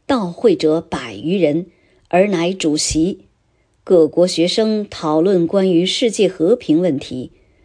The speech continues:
而近来到处演说，颇为繁忙。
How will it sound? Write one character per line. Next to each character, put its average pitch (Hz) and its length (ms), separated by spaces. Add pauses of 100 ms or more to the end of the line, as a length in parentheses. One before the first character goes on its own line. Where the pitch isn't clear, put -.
(260)
而 226 180
近 240 260
来 185 280
到 214 340
处 156 240
演 135 220
说， 165 500
颇 226 320
为 165 180
繁 156 220
忙。 156 320